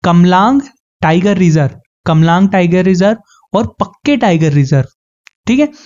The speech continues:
पक्के टाइगर रिजर्व, ठीक है। तो ये चीज भी आपको ध्यान रखना है। और एक चीज और बता देता हूं मैं,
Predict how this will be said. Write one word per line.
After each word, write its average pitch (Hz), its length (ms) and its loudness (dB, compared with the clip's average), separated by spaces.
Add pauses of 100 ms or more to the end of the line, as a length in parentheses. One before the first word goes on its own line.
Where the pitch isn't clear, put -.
(320)
पक्के 220 520 -2
टाइगर 180 600 -2
रिजर्व, 151 400 0 (400)
ठीक 190 100 -2
है। 269 100 -2
तो 185 120 -4
ये 170 160 2
चीज 185 220 0
भी 180 100 0
आपको 185 500 -4 (100)
ध्यान 143 300 2
रखना 143 240 -2
है। 135 80 -4 (400)
और 220 260 0
एक 233 280 -2
चीज 240 160 2
और 226 160 0
बता 202 240 -2
देता 175 160 -2
हूं 190 60 0
मैं, 208 200 0